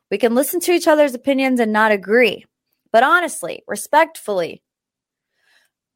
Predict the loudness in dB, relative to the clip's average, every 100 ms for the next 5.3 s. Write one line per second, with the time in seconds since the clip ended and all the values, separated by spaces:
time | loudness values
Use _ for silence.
0 | _ _ _ _ _ _ _ 0 2 2
1 | 0 -2 -2 0 2 0 0 -6 -2 -2
2 | 0 -2 -4 -6 -6 -4 -4 -4 -2 -2
3 | -2 -10 -6 -6 -4 -2 -2 -4 -2 0
4 | 0 -2 -2 0 0 0 -2 0 2 2
5 | 4 2